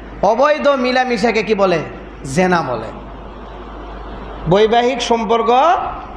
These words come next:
ছাড়া একজন পুরুষ এবং নারীর অবৈধ মিলামেশাকে কি বলে? জেনা বলে। এই জেনাটা কি হবে? ব্যাপক হবে। এই জেনা যেখানে সেখানে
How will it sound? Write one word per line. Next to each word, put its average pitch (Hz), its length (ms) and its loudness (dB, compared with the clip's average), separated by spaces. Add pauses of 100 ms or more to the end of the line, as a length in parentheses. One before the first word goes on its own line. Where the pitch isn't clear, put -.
ছাড়া 226 560 2 (120)
একজন 202 520 2
পুরুষ 240 340 2
এবং 226 300 4
নারীর 214 420 4 (120)
অবৈধ 220 440 4
মিলামেশাকে 220 640 2
কি 214 140 0
বলে? 196 260 2 (460)
জেনা 214 280 2
বলে। 143 260 -4 (420)
এই 196 120 4
জেনাটা 226 460 0
কি 247 160 0
হবে? 254 300 2 (560)
ব্যাপক 180 440 2
হবে। 127 240 -4 (580)
এই 185 140 4
জেনা 233 320 2
যেখানে 240 420 2
সেখানে 220 560 2